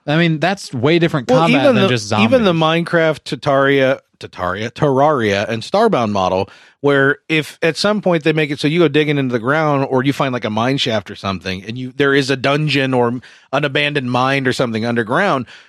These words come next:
Speaker 2: where you can find some things. There might be some creatures or stuff like that that you can kill. There may be even boss creature. Like,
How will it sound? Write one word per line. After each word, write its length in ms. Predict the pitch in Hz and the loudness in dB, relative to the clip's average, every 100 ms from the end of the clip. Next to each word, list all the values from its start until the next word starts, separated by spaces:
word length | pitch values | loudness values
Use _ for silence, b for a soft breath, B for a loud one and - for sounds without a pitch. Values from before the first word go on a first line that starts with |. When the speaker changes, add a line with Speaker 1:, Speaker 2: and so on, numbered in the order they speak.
| B | B
Speaker 2:
where 140 | 151 | 0
you 140 | 156 151 | 2 2
can 140 | 156 | -2
find 360 | 139 156 139 143 | -2 0 0 -2
some 180 | - 139 | -2 -2
things. 280 | 139 139 131 | 0 0 0
There 80 | 139 | 0
might 200 | 139 127 | 0 -2
be 100 | 139 | -2
some 200 | - 139 | -2 -2
creatures 640 | - 131 127 135 135 123 | 0 -2 0 2 2 0
or 80 | 127 | 0
stuff 180 | 135 123 | 0 0
like 160 | 123 | 0
that 200 | 123 120 | 0 0
that 60 | 113 | -2
you 100 | 123 | -4
can 100 | 127 | -4
kill. 180 | 139 127 | 0 0
There 120 | 135 | 2
may 180 | 143 143 | 0 0
be 80 | 147 | 0
even 160 | 143 | 0
boss 260 | 131 135 143 | 2 0 0
creature. 400 | - 117 - 113 | -2 -4 -4 -4
Like, 200 | 113 107 | -2 -4